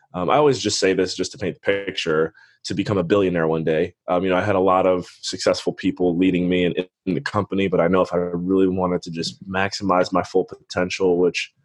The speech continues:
you know, again, is subjective, but I just, again, I like to reference it to dollars because it's just easier. So becoming a billionaire one day, really, you gotta get into technology or real estate from just what I observed. And so, um,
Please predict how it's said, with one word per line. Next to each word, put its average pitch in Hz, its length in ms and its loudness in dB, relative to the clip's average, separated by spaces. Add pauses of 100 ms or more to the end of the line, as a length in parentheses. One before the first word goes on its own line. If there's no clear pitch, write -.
(320)
you 90 100 -6
know, 87 320 2
again, 90 260 2
is 87 140 0
subjective, 107 580 0
but 95 160 2
I 95 80 4
just, - 440 -4
again, 95 180 0
I 90 60 4
like 90 200 2
to 85 240 -4 (120)
reference 95 380 -2
it 92 140 -4 (180)
to 90 260 -4
dollars 90 460 2
because 87 300 -8
it's 85 120 -12
just - 200 -12
easier. 90 440 -2 (260)
So 98 180 -2
becoming 156 320 0
a 135 60 2
billionaire 131 420 4
one 127 140 2
day, 120 340 2
really, 123 300 2
you 101 80 -2
gotta 113 240 2
get 104 160 0
into 90 160 -2
technology 92 600 -2
or 80 80 -4
real 87 200 0
estate 92 320 -2
from 90 140 -18
just 92 160 -8
what 104 100 2
I 95 100 4
observed. 90 480 0 (440)
And 90 120 -8
so, 90 380 2
um, 85 360 -2